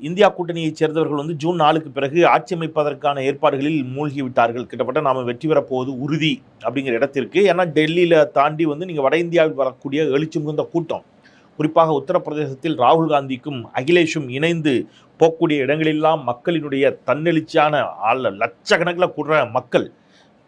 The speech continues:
இதெல்லாம் இந்தியா கூட்டணியினருக்கு ஒரு பெரிய நம்பிக்கை ஏற்படுத்தி இருக்கிறது. ஆட்சி மாற்றம் உறுதி அப்படிங்கிற நம்பிக்கை ஏற்படுத்தி இருக்கிறது. இப்ப ஆட்சி மாற்றம் ஏற்பட்டால் அவங்களுடைய பிரதான, அஹ், பார்வை எங்க வைக்கிறாங்க அப்படின்னு கேட்டீங்கன்னா நிதி.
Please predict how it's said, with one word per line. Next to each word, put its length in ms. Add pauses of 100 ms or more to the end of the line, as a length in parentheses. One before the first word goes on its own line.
(520)
இதெல்லாம் 340
இந்தியா 300
கூட்டணியினருக்கு 580
ஒரு 140
பெரிய 260 (220)
நம்பிக்கை 420
ஏற்படுத்தி 360
இருக்கிறது. 300 (120)
ஆட்சி 220
மாற்றம் 340
உறுதி 220
அப்படிங்கிற 280
நம்பிக்கை 300
ஏற்படுத்தி 300
இருக்கிறது. 260 (240)
இப்ப 100 (140)
ஆட்சி 240
மாற்றம் 280
ஏற்பட்டால் 380
அவங்களுடைய 240 (120)
பிரதான, 680 (520)
அஹ், 300 (160)
பார்வை 400
எங்க 220
வைக்கிறாங்க 360
அப்படின்னு 220
கேட்டீங்கன்னா 340 (600)
நிதி. 400